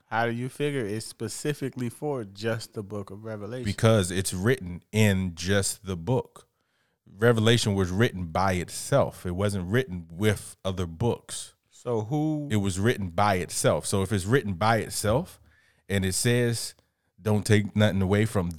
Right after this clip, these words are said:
Speaker 2: this book," then it's talking about this book. Not,
Speaker 1: So
Speaker 2: it's
Speaker 1: where
Speaker 2: not
Speaker 1: did the
Speaker 2: talking about
Speaker 1: consolidation come from then?
Speaker 2: Oh, I mean, you know, that's, that, <clears throat> shoot,
Speaker 1: Where
Speaker 2: what
Speaker 1: does
Speaker 2: they
Speaker 1: the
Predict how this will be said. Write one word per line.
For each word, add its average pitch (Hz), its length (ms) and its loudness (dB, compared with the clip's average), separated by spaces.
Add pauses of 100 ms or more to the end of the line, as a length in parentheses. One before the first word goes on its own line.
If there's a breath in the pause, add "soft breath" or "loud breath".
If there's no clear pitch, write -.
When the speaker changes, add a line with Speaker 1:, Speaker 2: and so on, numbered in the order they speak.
(100)
Speaker 2:
this 113 320 6
book," 107 560 2 (320)
then 104 140 0
it's 101 200 -2
talking 135 380 2
about 85 360 0 (100)
this 90 580 4
book. 104 480 -2 (540)
Not, 104 240 2
Speaker 1:
So 147 160 4
Speaker 2:
it's - 80 6
Speaker 1:
where 165 100 10
Speaker 2:
not - 60 10
Speaker 1:
did 117 80 6
the 160 60 6
Speaker 2:
talking 139 240 8
about 151 180 10 (100)
Speaker 1:
consolidation 151 360 4
come 127 200 0
from 113 280 -8
then? 101 140 -16 (640)
Speaker 2:
Oh, 98 280 8
I 98 60 8
mean, 95 360 4
you 95 80 0
know, 85 260 -2 (380 soft breath)
that's, - 320 2 (100)
that, 139 140 -6 (140)
<clears throat> 147 240 -2 (960 loud breath)
shoot, - 200 -8
Speaker 1:
Where 180 120 6
Speaker 2:
what - 20 4
Speaker 1:
does 170 220 6
Speaker 2:
they 165 60 -6
Speaker 1:
the 131 460 4